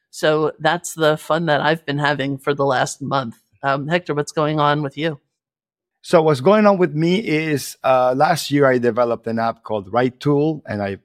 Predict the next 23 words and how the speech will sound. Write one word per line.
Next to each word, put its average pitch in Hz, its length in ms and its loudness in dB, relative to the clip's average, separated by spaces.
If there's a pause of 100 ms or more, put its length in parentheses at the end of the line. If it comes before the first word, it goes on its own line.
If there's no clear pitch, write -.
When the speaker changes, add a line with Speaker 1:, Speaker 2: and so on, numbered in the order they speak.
(380)
Speaker 2:
have 104 140 -8
a 92 60 -12
partner 123 480 0
that 107 320 -6
does 113 220 0
the 107 80 -2
coding. 113 440 -2
I'm 98 140 -8
sort 101 180 -6
of 95 160 -8
more 101 240 -2
of 95 140 -6
the, 98 240 -4 (520)
uh, 104 200 -4 (800)
recovering 139 640 0
feedback 147 600 -2
from 135 260 0
users 131 640 0
and 104 360 -2
organizing 117 1080 -2
the 117 100 -6
ideas 113 640 0
and 104 160 -12